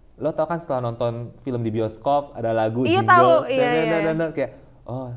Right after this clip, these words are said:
Speaker 1: this is the end of the ride."
Speaker 2: Iya, this
Speaker 1: Tapi
Speaker 2: is the time to unlock the key. <laughs>
Speaker 1: Ya kan, but I feel good.
Speaker 2: Iya,
Speaker 1: Asik.
Speaker 2: iya.
Speaker 1: Gua yakin itu penyusunan lagu yang disengaja.
Speaker 2: Iya dong, pastinya.
Speaker 1: Bener disengaja
Speaker 2: Pasti
Speaker 1: ya.
Speaker 2: disengaja sih.
Speaker 1: Oke, jadi gua pengen nanya,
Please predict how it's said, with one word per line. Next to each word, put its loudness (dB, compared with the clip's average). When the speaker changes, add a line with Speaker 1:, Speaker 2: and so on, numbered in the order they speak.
Speaker 1:
this -10
is -8
the -6
end -8
of -14
the -10
ride." -8
Speaker 2:
Iya, -14
this -12
Speaker 1:
Tapi -6
Speaker 2:
is -4
the -12
time -12
to -10
unlock -8
the -12
key. -10
<laughs> -6
Speaker 1:
Ya 2
kan, -4
but -8
I -2
feel -4
good. -4
Speaker 2:
Iya, -8
Speaker 1:
Asik. -6
Speaker 2:
iya. -16
Speaker 1:
Gua -2
yakin -6
itu -10
penyusunan -6
lagu -6
yang -8
disengaja. -8
Speaker 2:
Iya -4
dong, -4
pastinya. -8
Speaker 1:
Bener 0
disengaja -2
Speaker 2:
Pasti -2
Speaker 1:
ya. 0
Speaker 2:
disengaja -4
sih. -14
Speaker 1:
Oke, -12
jadi -8
gua -4
pengen -6
nanya, -10